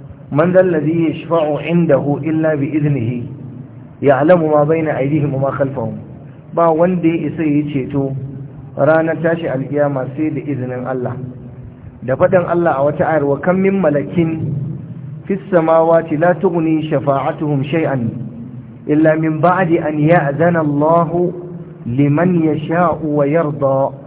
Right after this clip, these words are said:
Ba wani wanda zai ceto sai bayan Allah ya yi izini a yi ceton, sannan kuma sai wanda Allah iya yarda masa yi ceton.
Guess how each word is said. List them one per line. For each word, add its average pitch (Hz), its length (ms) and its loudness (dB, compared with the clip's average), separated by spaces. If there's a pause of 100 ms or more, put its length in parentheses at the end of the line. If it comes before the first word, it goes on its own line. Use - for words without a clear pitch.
(1300)
Ba 185 240 6
wani 190 180 6
wanda 190 260 2
zai 175 260 -2
ceto 147 400 0 (720)
sai 180 160 4
bayan 185 440 4
Allah 180 320 0
ya 160 180 0
yi 175 200 -2
izini 175 460 0
a 170 60 -2
yi 160 120 -4
ceton, 175 360 -2 (760)
sannan 175 320 2
kuma 165 300 0
sai 175 100 2
wanda 180 340 2
Allah 160 300 0 (140)
iya 170 260 0
yarda 131 220 -2
masa 156 260 -4
yi 120 160 -6
ceton. 113 320 -8